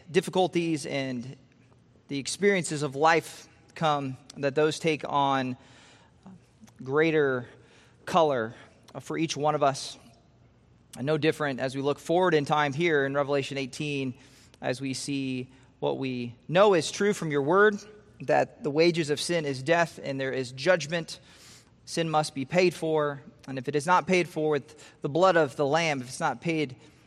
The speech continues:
by the death of Christ and his subsequent resurrection, Lord, then we will suffer just punishment.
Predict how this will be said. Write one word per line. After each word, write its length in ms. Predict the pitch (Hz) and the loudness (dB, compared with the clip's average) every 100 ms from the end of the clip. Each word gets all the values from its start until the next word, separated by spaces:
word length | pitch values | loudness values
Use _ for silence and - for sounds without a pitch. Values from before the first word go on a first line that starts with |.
| - 135 | -10 0
by 160 | 139 | 0
the 340 | 131 131 127 123 - _ _ _ - | 0 -4 -6 -10 -16 _ _ _ -2
death 360 | 147 190 185 196 180 - _ _ _ - | 4 4 4 -4 -20 -20 _ _ _ -18
of 160 | 139 | -18
Christ 600 | - 170 180 160 - - - _ _ 139 | -2 0 2 -2 -10 -18 -20 _ _ -10
and 80 | |
his 100 | 139 | -8
subsequent 500 | - 165 - 156 143 - _ _ _ _ | -6 -6 -6 -6 -6 -10 _ _ _ _
resurrection, 840 | 131 156 143 139 143 - 131 117 117 - _ - | 0 2 2 0 -2 -4 -6 -8 -10 -18 _ -14
Lord, 280 | 131 135 135 | -6 -4 -4
then 260 | 131 131 120 - _ _ _ _ _ | -4 -6 -10 -18 _ _ _ _ _
we 520 | 131 160 185 127 110 - - | -4 -2 0 -2 -6 -14 -14
will 320 | 139 127 110 110 _ - | -6 -6 -6 -12 _ -6
suffer 420 | - 135 127 113 143 | -4 -2 -4 -10 -8
just 560 | 135 151 143 - - - _ _ _ _ _ | 2 4 2 -4 -16 -20 _ _ _ _ _
punishment. 560 | - 139 123 - 117 | -6 -4 -4 -6 -10